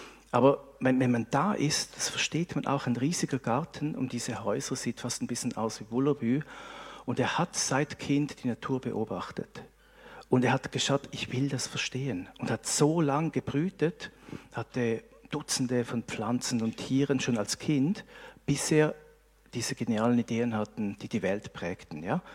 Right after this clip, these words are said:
Oder auch nur zwanzig Minuten von dort, wo wir waren,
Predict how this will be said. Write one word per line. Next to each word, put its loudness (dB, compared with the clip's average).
Oder 12
auch 8
nur 0
zwanzig -4
Minuten 2
von 0
dort, 0
wo -2
wir -2
waren, 0